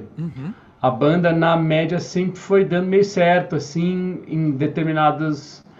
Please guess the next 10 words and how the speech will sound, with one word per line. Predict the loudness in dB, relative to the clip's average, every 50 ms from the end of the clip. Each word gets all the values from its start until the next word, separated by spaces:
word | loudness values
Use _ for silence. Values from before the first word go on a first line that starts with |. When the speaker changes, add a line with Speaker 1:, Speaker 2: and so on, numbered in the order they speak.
| -20 -20 -20 -20 -20 -8 -2
Speaker 2:
em | 2
vários | 4 4 4 4 2
graus, | 4 6 6 8 8 6 6 4
né? | 2 2
Desde | 2 2 0 0 0 0
dar | 0 0 0 0
certo | 0 0 2 2 2 2 0 -2
na | -4
escola | -6 -6 -6 -2 2 4 6 6 6 6 6 8 6 6 4 2 -4 -12 -18 -20 _ _ _ _ _ -8
até, | -8 -6 -2 0 2 2 2 2 2 2 0 0 -2 -4